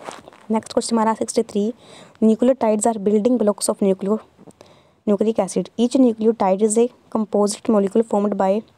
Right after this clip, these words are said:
तो इनकी जो हर एक न्यूक्लियोटाइड है वो किससे बना हुआ है? Base शुगर phosphate से बना हुआ है। इसका answer आएगा हमारा option number सी। क्वेश्चन है हमारा सिक्सटी फ़ोर, which of the following pair of nitrogenous bases of nucleic acids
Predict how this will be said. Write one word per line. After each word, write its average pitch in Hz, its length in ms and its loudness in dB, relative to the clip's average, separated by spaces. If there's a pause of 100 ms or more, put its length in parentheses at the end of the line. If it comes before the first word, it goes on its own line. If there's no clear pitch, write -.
(540)
तो 240 60 0
इनकी 233 180 -4
जो 262 100 2
हर 220 180 0
एक 233 120 0
न्यूक्लियोटाइड 214 460 0
है 214 40 -4
वो 214 100 -8
किससे 226 240 0
बना 226 180 -2
हुआ 220 200 0
है? 277 140 0 (160)
Base 220 280 2
शुगर 233 380 0
phosphate 202 400 -4
से - 140 -4
बना 185 200 -2
हुआ 175 280 -4
है। 175 180 -8 (800)
इसका 220 180 -2
answer 220 220 -2
आएगा 208 140 0
हमारा 208 300 0
option 220 260 -2
number 208 180 2
सी। - 220 -2
क्वेश्चन 220 400 -4
है 220 60 -4
हमारा 214 380 -2 (800)
सिक्सटी - 300 -2
फ़ोर, 220 380 0 (380)
which 262 200 2
of 247 80 -10
the 269 200 -2
following 220 420 0 (760)
pair 226 300 2
of 254 100 -6
nitrogenous 214 1160 -4
bases 226 280 0
of 240 140 -2
nucleic 208 400 0
acids 214 420 -2